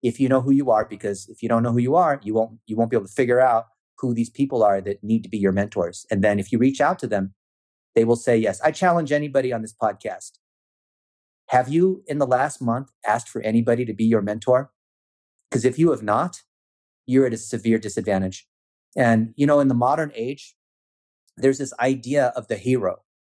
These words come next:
where you, against the, in the whole world, against all odds, you're some kind of Superman hero.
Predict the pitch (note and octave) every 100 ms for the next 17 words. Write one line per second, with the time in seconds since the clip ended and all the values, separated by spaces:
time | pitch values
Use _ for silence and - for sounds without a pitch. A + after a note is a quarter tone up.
0 | _ _ _ C3 A#2+ A2 G#2+ G2+ A#2 D3
1 | D3+ D3 C3+ _ - B2 A#2+ B2 C#3 -
2 | A#2 G#2+ G2 - - - - - B2+ A#2
3 | G2+ D3+ C#3+ B2 C3+ C#3 C3+ B2 C#3 C3+
4 | C#3 C3 B2 B2+ A#2+ A2+ - C3+ C#3+ A#2+
5 | - D3+ C#3 C3 B2+ B2 C3 B2+ B2+ B2
6 | A#2+ B2